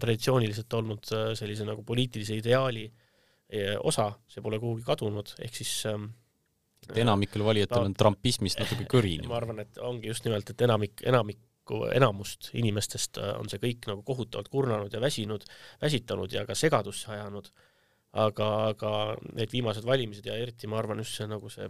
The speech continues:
Speaker 1: julgeoleku olukord, mis meil on, äh, lõi sellise teistsuguse vaimse atmosfääri, kus inimesed, äh,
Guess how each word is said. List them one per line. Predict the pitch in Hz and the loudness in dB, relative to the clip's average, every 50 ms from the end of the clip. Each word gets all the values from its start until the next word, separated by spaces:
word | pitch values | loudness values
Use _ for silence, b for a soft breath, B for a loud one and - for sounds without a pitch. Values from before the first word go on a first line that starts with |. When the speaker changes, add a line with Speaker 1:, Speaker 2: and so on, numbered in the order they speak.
| 113 - | -10 -6
Speaker 1:
julgeoleku | - 131 127 - 110 113 107 - _ - - 113 110 _ _ - 131 135 | -2 -2 0 2 2 2 2 0 _ -10 -20 -20 -20 _ _ -2 0 2
olukord, | 123 110 - 104 104 110 | 2 2 2 0 -2 -2
mis | 120 - 110 | -4 -4 -2
meil | 110 113 120 | 0 2 2
on, | 117 113 104 - b b b b b b b b b b b b _ - | 2 0 -2 -8 b b b b b b b b b b b b _ -4
äh, | - 107 107 104 104 107 | 0 2 2 2 2 4
lõi | 117 120 113 | 2 2 2
sellise | 113 110 110 104 107 - | 2 0 0 -2 0 0
teistsuguse | 131 120 - 104 104 101 113 123 | 2 2 0 0 -4 -4 0 2
vaimse | 127 120 104 110 113 | 2 2 4 2 2
atmosfääri, | 127 - - 117 - - 107 104 110 104 | 0 0 -2 -8 -6 -4 -4 -4 -4 -6
kus | 113 117 - 113 | -8 -6 -2 0
inimesed, | 123 117 107 101 104 101 _ _ - 107 | 0 0 0 -4 -8 -10 _ _ -8 -4
äh, | 107 104 107 | -4 -2 -2